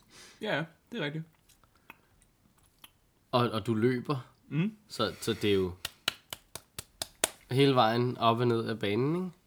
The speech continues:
Speaker 2: Og navlen, og hvad man siger.
Speaker 1: Men på den anden side, hvis først du har været der en gang, så kan du lige så godt gøre det igen.
Speaker 2: Ja, ja, så er det,
Speaker 1: Altså.
Speaker 2: så er det ligegyldigt.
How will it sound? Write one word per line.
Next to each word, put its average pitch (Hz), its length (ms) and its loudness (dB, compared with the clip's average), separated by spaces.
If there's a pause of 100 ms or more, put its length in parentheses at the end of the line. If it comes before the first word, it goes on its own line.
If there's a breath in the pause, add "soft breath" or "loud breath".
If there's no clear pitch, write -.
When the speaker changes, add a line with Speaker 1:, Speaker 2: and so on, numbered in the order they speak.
(880 loud breath)
Speaker 2:
Og 110 160 -2
navlen, 110 540 0
og 110 100 -8
hvad 107 100 -4
man 110 180 -4
siger. 113 220 -8 (480 loud breath)
Speaker 1:
Men 139 140 -2
på 143 80 0
den 135 80 0
anden 135 120 0
side, 143 140 0
hvis 127 140 -4
først 147 200 -2
du - 60 2
har 147 160 2
været 131 160 0
der 131 60 -2
en 143 140 -2
gang, 127 200 -2
så - 100 -12
kan 131 100 -4
du 127 80 -6
lige 127 100 -8
så 127 60 -10
godt 123 160 -8
gøre 120 160 -6
det 127 60 -2
igen. 117 260 -8 (400 soft breath)
Speaker 2:
Ja, 180 180 4
ja, 87 140 -4
så - 120 -4
er 147 40 6
det, 135 180 6
Speaker 1:
Altså. 170 160 4
Speaker 2:
så 139 60 2
er 127 80 4
det 107 140 0
ligegyldigt. 80 480 -14